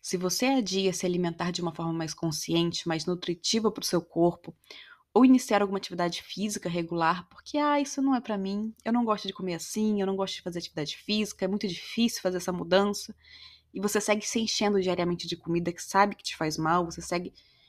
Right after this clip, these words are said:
diariamente na inércia, sem se movimentar, sem movimentar o seu corpo. Então pode ser que alguns desafios de saúde te escolham, e eu não falo só de questões grandes, mas a própria indisposição diária, que eu imagino que conscientemente você não estaria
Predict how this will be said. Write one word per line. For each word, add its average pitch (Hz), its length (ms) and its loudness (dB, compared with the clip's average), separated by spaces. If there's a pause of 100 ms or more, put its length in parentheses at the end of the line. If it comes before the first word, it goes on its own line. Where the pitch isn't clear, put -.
(140)
diariamente 190 600 4
na 185 80 4
inércia, 185 500 2
sem 190 100 -6
se 196 140 -4
movimentar, 180 540 2
sem 190 120 -4
movimentar 180 400 0
o 180 40 0
seu 170 180 -2
corpo. - 500 2 (720)
Então 339 200 4
pode 277 200 6
ser 254 140 2
que - 80 2
alguns 262 360 8
desafios 214 380 0
de 196 80 2
saúde 208 560 2 (220)
te - 200 -2
escolham, 247 540 4 (140)
e 214 80 0
eu 214 80 4
não 247 140 4
falo 214 240 4
só - 120 -4
de 202 120 -4
questões 185 360 -4
grandes, 190 460 2
mas 165 180 -4
a 175 60 -4
própria 185 340 0
indisposição 202 640 0
diária, 190 520 2
que - 100 -12
eu 170 60 0
imagino 170 360 0
que 175 140 -8
conscientemente 180 1120 -4
você 196 220 -6
não 190 160 0
estaria 196 560 -2